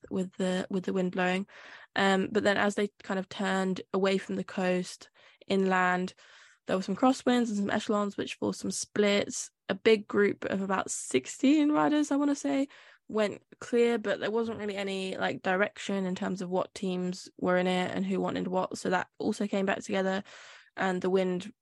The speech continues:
really kept everything together for quite a while after. Um, in the middle part of the stage, we had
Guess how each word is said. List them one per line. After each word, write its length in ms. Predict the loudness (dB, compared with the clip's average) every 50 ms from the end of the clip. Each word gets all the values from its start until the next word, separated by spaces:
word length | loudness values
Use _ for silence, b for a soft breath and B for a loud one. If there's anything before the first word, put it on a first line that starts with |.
| _ _ _ -8
really 320 | -4 -2 -2 0 0 -2
kept 240 | -2 -4 -4 -4 -4
everything 260 | -4 -4 -4 -6 -8
together 340 | -8 -4 -2 0 0 0 0
for 200 | -2 -2 -4 -6
quite 240 | -4 -2 -2 0 0
a 40 | 2
while 220 | 0 0 2 2
after. 420 | 2 0 0 -2 -4 -6 -6 -6 -8 _ _ _ _ _ _ _ _ _ _ _ _
Um, 220 | 2 4 4 4 4
in 140 | 4 4 4
the 80 | 4
middle 180 | 4 4 4 4
part 220 | 4 4 4 4
of 80 | 4 2
the 60 | 0
stage, 420 | -2 -2 -2 -2 0 -2 -2 -4
we 100 | -6 -6
had 360 | -4 -2 -2 -2 -2 -2 -4